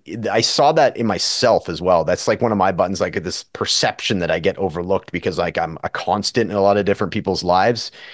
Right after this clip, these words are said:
And I wish that I have this desire to be, like, more to people. Um,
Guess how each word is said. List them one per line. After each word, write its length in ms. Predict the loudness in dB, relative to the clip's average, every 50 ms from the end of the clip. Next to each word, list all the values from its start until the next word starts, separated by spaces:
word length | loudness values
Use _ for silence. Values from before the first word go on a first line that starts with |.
| -20 -18 _ -4
And 80 | -2 0
I 80 | 0
wish 480 | 0 0 0 0 2 2 2 2 0 2
that 260 | 2 2 2 2 0 -10 _ _ _ _ _ _ _ _ _ -2
I 80 | 0
have 120 | 0 2 0
this 120 | 0 -2
desire 600 | -2 -2 -2 0 2 4 4 4 6 6 6 6 4
to 160 | 4 2 2
be, 200 | 2 2 2 4
like, 200 | 4 2 2 2
more 360 | 0 2 4 6 6 6 6
to 100 | 4 2
people. 520 | 2 0 -2 0 4 4 4 4 2 -2 -6 -20 -20 -20 -20 -20 _ _ _ _
Um, 680 | 4 6 6 8 8 6 6 4 2 0 -2 -4 -4